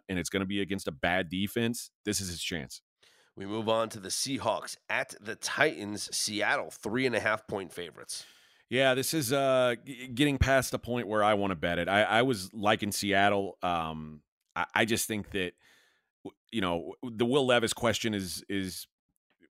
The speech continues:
Speaker 1: I guess, pending. Like, he's saying he's not gonna practice, but he thinks if, if he's good enough to go, he can play. Ryan Tannehill could play. I, I don't know. I, it, it, does Derrick Henry wanna be there?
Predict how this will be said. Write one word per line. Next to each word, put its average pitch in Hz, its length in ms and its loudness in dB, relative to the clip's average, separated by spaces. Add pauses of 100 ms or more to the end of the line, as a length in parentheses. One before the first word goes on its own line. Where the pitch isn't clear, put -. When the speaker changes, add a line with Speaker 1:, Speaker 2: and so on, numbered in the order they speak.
(220)
Speaker 1:
I 87 60 -2
guess, 92 180 -6
pending. 110 560 -2
Like, 92 160 -4
he's 135 220 -2
saying 98 240 2
he's 107 180 -2
not 104 120 -2
gonna 92 120 -6
practice, 107 560 0 (100)
but 90 140 -4
he 90 200 -10 (120)
thinks 98 240 -2
if, 90 80 -8 (140)
if - 120 -8
he's 92 220 -4
good 110 180 2
enough 101 200 0
to 90 80 -6
go, 107 260 4
he 95 100 0
can 85 160 -8
play. 123 460 2 (500)
Ryan 95 260 2
Tannehill 120 520 4
could - 160 -6
play. 120 520 0 (880)
I, 107 140 4
I 120 60 8
don't 107 120 4
know. 101 400 0
I, 104 100 0
it, 104 200 -4
it, 98 240 -2
does 95 140 -4
Derrick 107 260 4
Henry 113 300 0
wanna 104 260 0
be 113 160 0
there? 120 380 2